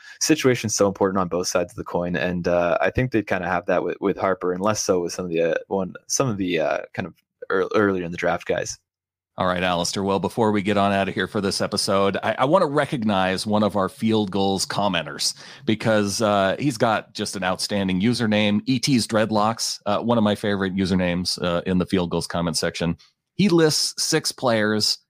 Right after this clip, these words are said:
Speaker 2: at safety, kinda looking for that Trey Flowers mold of a safety to potential cornerback convert. Uh, one of the guys that he listed is Cameron Curl, a safety at Arkansas, six one, two hundred six pounds,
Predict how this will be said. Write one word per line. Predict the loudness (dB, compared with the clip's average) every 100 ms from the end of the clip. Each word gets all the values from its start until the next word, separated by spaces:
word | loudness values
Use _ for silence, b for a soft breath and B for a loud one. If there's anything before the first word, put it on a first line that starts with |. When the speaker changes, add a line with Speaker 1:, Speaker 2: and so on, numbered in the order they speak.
| -4
Speaker 2:
at | -4
safety, | 0 -2 -2 -4
kinda | -2 -2 -2
looking | 0 -2
for | 0 0
that | 0 -2 -6 -10
Trey | -2 0
Flowers | 0 2 2 4 2 0
mold | 2 2 0
of | 0
a |
safety | 0 0 0 0 0 0 B B B
to | -4
potential | -2 -2 -2 -4
cornerback | -2 0 2 0 -4
convert. | 0 2 2 2 0 -2 -12 b b
Uh, | -2
one | 2 2
of | 2
the | 0
guys | 0 2 0 -2
that | -4
he | 0
listed | 0 0 -2 -2 -2
is | -2
Cameron | -2 -2 -2
Curl, | -2 0 2 0 -2
a |
safety | -4 -4 -4 -2 -2
at | -2
Arkansas, | -4 -4 -4 -2 0 0 -2 _ -10
six | -6 -4 -2
one, | 0 0
two | 0
hundred | -2 -2
six | -4 -6
pounds, | -4 0 2 0 -2